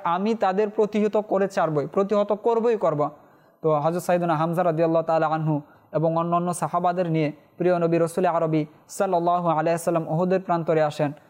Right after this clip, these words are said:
আর উহুদের প্রান্তরে, এ, এক পর্যায়ে যুদ্ধ হয়। আর আমরা জানি যে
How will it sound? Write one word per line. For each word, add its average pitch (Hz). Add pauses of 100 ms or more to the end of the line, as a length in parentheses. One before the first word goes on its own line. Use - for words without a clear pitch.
(200)
আর 147
উহুদের 170
প্রান্তরে, 165
এ, 147 (460)
এক 156
পর্যায়ে 160
যুদ্ধ 151
হয়। 151
আর 147
আমরা 156
জানি 156 (320)
যে 143